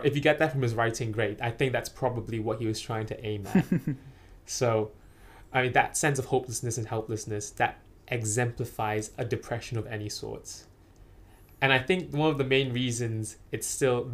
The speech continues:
Speaker 1: these kinds of stories still persist is because even through all this crap, there is a way out of it. Well,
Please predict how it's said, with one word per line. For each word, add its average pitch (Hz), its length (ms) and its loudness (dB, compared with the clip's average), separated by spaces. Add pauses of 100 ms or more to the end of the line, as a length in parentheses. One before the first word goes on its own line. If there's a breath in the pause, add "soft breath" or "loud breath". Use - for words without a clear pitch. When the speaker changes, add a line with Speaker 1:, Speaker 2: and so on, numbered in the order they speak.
Speaker 1:
these 127 220 2
kinds 120 240 0
of 107 80 -8
stories 113 440 0
still 120 220 -2
persist - 540 -4
is 117 120 -6
because 117 420 -2 (100)
even 160 380 -2
through 147 300 0
all 139 360 4
this 117 540 -6 (120)
crap, 120 420 0 (1000 loud breath)
there 127 180 10
is 120 200 4
a 120 80 8
way 120 280 6
out 113 340 -2
of 104 140 -6
it. 104 200 -4
Well, 113 300 4